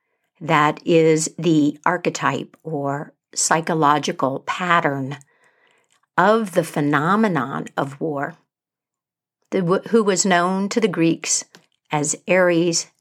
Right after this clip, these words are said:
and to the Romans as Mars. How this god appears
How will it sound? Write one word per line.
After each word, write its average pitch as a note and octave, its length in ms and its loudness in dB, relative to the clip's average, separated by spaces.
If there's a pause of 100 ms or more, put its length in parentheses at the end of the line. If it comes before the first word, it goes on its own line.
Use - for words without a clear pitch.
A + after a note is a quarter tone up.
and E3 160 -4
to D#3+ 120 0
the D#3 100 0
Romans D#3+ 640 0 (500)
as D3 240 -2
Mars. - 540 -4 (1200)
How G3+ 380 2
this G3 320 0
god C#3+ 520 2 (100)
appears D#3+ 840 0